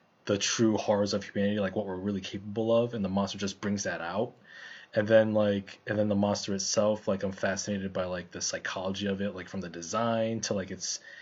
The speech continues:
its motivations, like, the nature of it, like, it, and its own logic and why it does what it does. Um, and also, like, I, I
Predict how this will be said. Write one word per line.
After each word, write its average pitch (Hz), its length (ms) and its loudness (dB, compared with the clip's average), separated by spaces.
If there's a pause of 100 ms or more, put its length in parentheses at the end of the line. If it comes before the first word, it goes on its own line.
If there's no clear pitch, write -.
(180)
its 107 180 -2
motivations, 104 640 2
like, 98 140 -4
the 87 80 -8
nature 101 400 0
of 101 160 0
it, 104 280 -2
like, 95 120 -4
it, 95 220 -8
and 98 120 -2
its - 300 -6
own 98 320 -2
logic 98 560 -2
and 92 120 -10
why 98 180 2
it 95 140 -2
does 98 280 -2
what 95 80 -4
it - 160 -10
does. 101 460 -2 (520)
Um, 101 520 6 (100)
and 117 120 6
also, 143 280 10
like, 110 220 6
I, 104 440 2
I 110 120 2